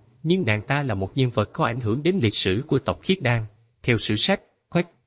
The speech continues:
nàng ta có thể hiểu được ngôn ngữ rắn, có thể giao tiếp với những con rắn trên núi. Hồi đó, khi gia luật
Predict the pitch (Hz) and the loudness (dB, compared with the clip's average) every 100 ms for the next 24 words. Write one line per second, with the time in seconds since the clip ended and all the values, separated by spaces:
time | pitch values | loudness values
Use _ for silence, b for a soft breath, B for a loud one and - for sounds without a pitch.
0 | _ - 120 120 123 127 131 127 160 131 | _ -2 0 0 0 2 2 0 0 0
1 | 120 101 80 95 95 131 143 98 90 123 | 0 0 2 0 0 0 0 0 0 0
2 | 131 190 214 b b b - 175 139 135 | -2 -4 -10 b b b -2 0 0 2
3 | 127 123 160 190 - 143 113 117 117 113 | 2 2 0 0 0 0 0 -2 -2 0
4 | 123 143 170 117 110 120 170 196 - _ | -2 -4 0 0 2 2 0 -2 -8 _
5 | _ _ 107 92 98 135 196 - _ _ | _ _ 0 2 0 -2 -6 -12 _ _
6 | - 156 143 151 107 | -2 0 2 2 2